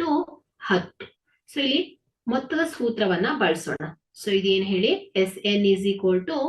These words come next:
N by two into two A plus N minus one into D ಅಲ್ವಾ? So ಇಲ್ಲಿ ಬೆಲೆಗಳನ್ನ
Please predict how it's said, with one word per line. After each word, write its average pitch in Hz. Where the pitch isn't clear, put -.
N -
by 208
two 214
into 180
two 226
A 208
plus 302
N 202
minus 185
one 170
into 294
D -
ಅಲ್ವಾ? 214
So -
ಇಲ್ಲಿ 240
ಬೆಲೆಗಳನ್ನ 220